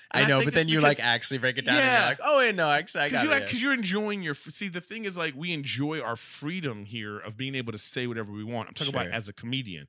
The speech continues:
Speaker 2: Sure.
Speaker 1: Being able to go places. But once, once you, once you go to a place like that, what you really realize is you don't have to.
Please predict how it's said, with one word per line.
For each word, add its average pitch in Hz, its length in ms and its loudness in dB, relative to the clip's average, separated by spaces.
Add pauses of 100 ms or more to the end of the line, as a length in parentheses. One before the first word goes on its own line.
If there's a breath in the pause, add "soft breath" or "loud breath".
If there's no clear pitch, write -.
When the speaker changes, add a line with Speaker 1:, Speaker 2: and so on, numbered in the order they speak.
(120)
Speaker 2:
Sure. 104 200 -12 (200)
Speaker 1:
Being 147 140 -4
able 156 160 -4
to 135 60 -8
go 135 300 -6
places. 101 480 -10
But 123 300 -4
once, 160 360 -8
once 196 240 -6
you, 170 240 -14
once 160 200 -4
you 233 60 -6
go 262 140 -6
to 233 60 0
a 202 60 -2
place 180 280 -6
like 151 160 -6
that, 170 180 -10
what - 180 -10
you 156 60 -10
really 151 240 -4
realize 131 480 -6
is 104 180 -12
you 156 120 -4
don't 151 220 -4
have 190 520 -4
to. 87 320 -8